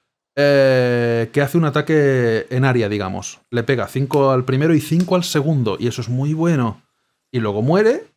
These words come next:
la ballena y vuelve a salir, y vuelve a morir, y vuelve a salir otro autobús. Por lo tanto, este se bufa tres veces mínimo ahora.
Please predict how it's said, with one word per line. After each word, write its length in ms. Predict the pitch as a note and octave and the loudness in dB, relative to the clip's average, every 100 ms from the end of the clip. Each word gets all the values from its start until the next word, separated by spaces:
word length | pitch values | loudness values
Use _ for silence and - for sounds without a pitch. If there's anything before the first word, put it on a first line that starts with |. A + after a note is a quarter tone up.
| _ | _
la 140 | C3 B2 | -2 0
ballena 360 | C#3 F3+ A#3+ | 2 2 4
y 20 | |
vuelve 220 | E3 D#3 D3+ | 4 4 2
a 60 | |
salir, 240 | F3 A#3 - | 2 0 2
y 60 | |
vuelve 360 | D#3 D3+ D3+ D3 | 2 2 4 4
a 80 | C#3+ | 2
morir, 340 | D3+ G#3 C#4 D3+ | 2 2 0 0
y 120 | C#3 | 2
vuelve 420 | C3+ E3 D#3 E3+ | 2 2 2 0
a 80 | D#3 | 0
salir 180 | D3+ D3+ | 0 0
otro 160 | D3+ | 2
autobús. 320 | D#3 F3+ C4 | 2 2 2
Por 100 | - | 0
lo 40 | C3+ | -2
tanto, 200 | D3 D#3 | 0 -2
este 320 | - D#3 - | -2 -4 -4
se 160 | - B2+ | -6 -4
bufa 260 | - D#3 | -2 -2
tres 200 | C#3 B2+ | -2 -2
veces 240 | B2+ A#2 A2+ | -4 -4 -4
mínimo 360 | A2 G#2 F#2 | -4 -4 -4
ahora. 300 | F#2+ - - | -6 -10 -14